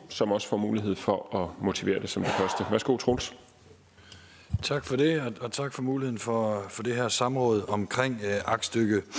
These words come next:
Speaker 2: hundrede ti, øh, som jo handler omkring, øh, en tilslutning til at, at bruge flere penge i forhold til, øh, covid nitten. Og i den forbindelse så, øh, har, øh,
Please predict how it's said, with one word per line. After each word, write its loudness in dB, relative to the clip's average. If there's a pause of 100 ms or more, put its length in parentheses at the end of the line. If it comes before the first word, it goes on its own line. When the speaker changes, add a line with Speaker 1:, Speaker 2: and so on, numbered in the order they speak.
(400)
Speaker 2:
hundrede 4
ti, 0
øh, 4
som 0
jo 2
handler 0
omkring, -2 (140)
øh, -2 (1300)
en -2
tilslutning -2
til 0
at, -2 (140)
at -10
bruge -2
flere 0
penge 0
i -4
forhold -2
til, -6
øh, -10 (680)
covid 4
nitten. 0 (1000)
Og 6
i 6
den 4
forbindelse 4
så, 6
øh, 4 (720)
har, 0
øh, 0